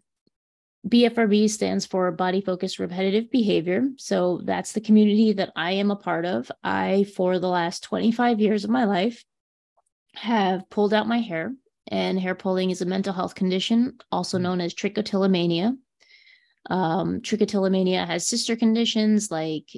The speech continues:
Speaker 1: uh, dermatillomania, which is skin picking, and onychophagia, which is nail biting. And all of those are sort of under that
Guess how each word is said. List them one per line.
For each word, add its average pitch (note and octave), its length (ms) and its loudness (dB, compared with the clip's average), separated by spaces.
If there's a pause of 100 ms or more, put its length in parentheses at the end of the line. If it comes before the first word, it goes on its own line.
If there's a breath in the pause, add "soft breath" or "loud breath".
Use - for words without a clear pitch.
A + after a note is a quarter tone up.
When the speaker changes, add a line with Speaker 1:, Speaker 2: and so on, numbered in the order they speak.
(180)
Speaker 1:
uh, D#3 240 -4
dermatillomania, A3+ 880 2
which F#3+ 160 -6
is - 140 -10
skin C4+ 280 4
picking, A3+ 600 0
and E3+ 360 -2
onychophagia, F#3 880 -2
which F#3 160 -4
is - 140 -8
nail E3+ 180 -2
biting. A#3 420 0 (280 soft breath)
And F#3 120 -4
all F#3+ 220 2
of G3 120 0
those F3 440 -2
are D#3+ 460 -4
sort F3 320 -4
of D#3 200 -4 (380)
under F#3 300 2
that E3+ 240 0